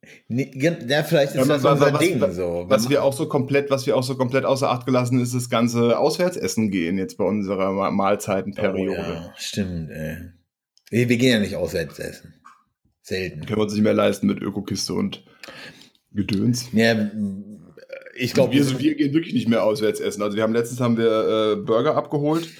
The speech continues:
Speaker 1: Ja.
Speaker 2: hier beim Burgerladen vor Ort. Aber, ähm, ist halt auch immer ein Lotteriespiel,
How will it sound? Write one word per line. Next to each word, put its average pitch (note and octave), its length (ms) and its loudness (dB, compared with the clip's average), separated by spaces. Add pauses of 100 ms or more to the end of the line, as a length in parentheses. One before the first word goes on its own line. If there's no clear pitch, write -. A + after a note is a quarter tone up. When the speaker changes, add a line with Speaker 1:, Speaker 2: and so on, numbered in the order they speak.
Speaker 1:
Ja. G#2 280 0
Speaker 2:
hier A#2+ 80 0
beim B2+ 200 4
Burgerladen C3 600 2
vor C3 200 0
Ort. C#3 340 0 (480)
Aber, G2 760 2
ähm, G2 160 -2
ist E2+ 140 -8
halt G#2+ 140 2
auch G#2+ 220 2
immer A2 200 2
ein A2 80 0
Lotteriespiel, A2+ 960 -2